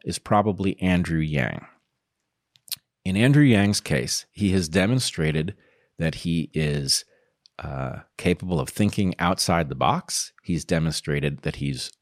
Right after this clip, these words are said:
courageous and all in when it comes to mounting, uh, a campaign, and I'm sure he would do the same thing in the role,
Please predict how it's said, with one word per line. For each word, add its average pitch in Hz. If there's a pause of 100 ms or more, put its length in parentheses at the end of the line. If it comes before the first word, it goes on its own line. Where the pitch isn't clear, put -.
courageous 131 (100)
and 143
all 85
in 98
when 87
it -
comes 85
to 87
mounting, 80 (580)
uh, 76
a -
campaign, 90
and 95
I'm 85
sure 90
he 87
would 80
do 80 (280)
the 85
same 101
thing 82
in 82
the 76
role, 76